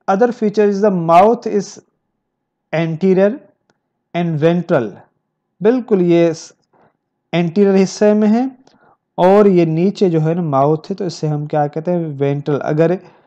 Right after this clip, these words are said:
यहाँ अगर ऊपर माउथ होता तो इसको हम डॉर्सल कहते थे, कहते नहीं, ये नीचे है तो इसको हम क्या कहते हैं? वेंट्रल। और इसमें कंप्लीट डाइजेस्टिव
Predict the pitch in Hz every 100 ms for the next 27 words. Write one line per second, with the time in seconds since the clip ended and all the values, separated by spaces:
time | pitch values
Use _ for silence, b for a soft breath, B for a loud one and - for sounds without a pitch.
0 | b b _ _ _ _ _ 160 156 180
1 | 180 247 226 185 180 190 208 175 156 156
2 | 156 160 180 165 - 165 165 143 147 -
3 | 160 160 160 160 160 156 160 147 - -
4 | 170 165 151 120 - b b b b _
5 | 151 180 165 - 160 147 160 151 185 180
6 | 185 170 175 175 - 160 156 147 147 151
7 | 160 175 143 147 139 143 117 b b b
8 | b b b _ 180 196 208 208 - -
9 | 170 - 165 156 170 160 156 190 196 160
10 | 156 143 147 139 -